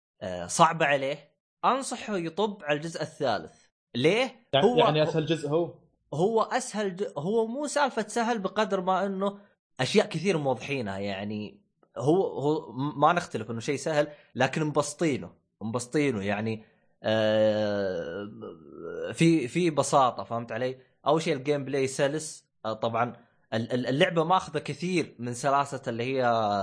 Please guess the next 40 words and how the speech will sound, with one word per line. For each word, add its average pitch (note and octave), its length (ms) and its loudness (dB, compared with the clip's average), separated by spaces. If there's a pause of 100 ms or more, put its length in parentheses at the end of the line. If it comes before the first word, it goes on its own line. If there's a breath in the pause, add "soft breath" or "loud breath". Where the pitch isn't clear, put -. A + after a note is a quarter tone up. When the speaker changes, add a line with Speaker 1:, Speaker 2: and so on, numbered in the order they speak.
(200)
Speaker 1:
بلاد A#2+ 240 0
بورن. B2+ 300 2 (160)
طبعًا A2 220 -4
هي A#2 60 -2
نزلت C3 320 -2
بعد C#3+ 260 0
بلاد A2+ 300 -4
بورن. A#2+ 200 2 (380 loud breath)
طبعًا B2 220 4
هذا D#3+ 200 4
آخر D#3+ 300 0
جزء C3 200 -8
للسلسلة A#2 500 -6
س-، G#2+ 280 -10
Dark A2+ 400 -2
Souls A2+ 200 -4
ثري. B2 440 -6 (380 soft breath)
آه، G#2 260 2
د-، G#2+ 160 -4
س-، G#2 460 -4
Dark C3+ 320 2
Souls C3+ 340 0
ثري D#3 180 -2
هذا D3 160 2
آخر C#3 260 2
جزء، A#2+ 320 -4
يعني F3+ 380 0
ما C#3 160 6
راح D3 140 2
ينزل C3+ 300 -4
دارك A#2 200 -2
Souls A#2 360 -2
أربعة. F2+ 500 -4 (380)
آه، A2+ 580 2
لكن D#3+ 580 4
عادي E3 380 2
جدًا E3+ 300 -8
ينزلون D3+ 540 -6
باسم B2 320 -8
جديد، G#2+ 400 -10